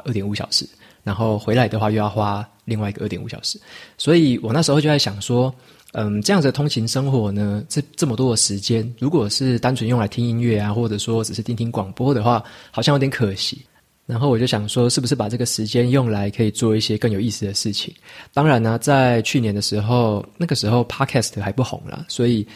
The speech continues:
Podcast 完全没有出现在我脑袋里，我完全，那时候完全没有想到这个东西。那时候想的只是说，诶，我平常有在读书，然后读的是纸本书，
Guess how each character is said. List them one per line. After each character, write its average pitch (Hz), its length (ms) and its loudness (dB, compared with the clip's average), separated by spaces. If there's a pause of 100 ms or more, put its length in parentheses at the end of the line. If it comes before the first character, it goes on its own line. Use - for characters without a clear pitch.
(160)
Podcast 143 640 0
完 104 160 2
全 110 160 0
没 120 80 2
有 120 60 2
出 123 120 -4
现 117 140 0
在 110 80 -2
我 101 100 -4
脑 101 140 -6
袋 104 160 0
里， 127 160 -6
我 101 80 -2
完 107 160 2
全， 104 380 0
那 143 80 2
时 - 100 0
候 117 60 2
完 117 120 4
全 110 140 -2
没 117 60 2
有 117 40 2
想 110 140 -2
到 107 100 -2
这 107 80 0
个 98 60 -4
东 101 180 -6
西。 - 220 -8 (400)
那 180 80 2
时 151 100 2
候 151 80 6
想 104 220 2
的 104 60 -2
只 - 120 -6
是 120 80 4
说， 127 300 2 (280)
诶， 113 200 2
我 110 100 2
平 143 160 4
常 160 140 6
有 107 80 4
在 127 80 6
读 104 480 0
书， 110 380 -2
然 101 120 -4
后 120 120 0
读 107 260 -2
的 110 140 2
是 117 180 0
纸 104 140 -2
本 101 120 0
书， 101 280 -4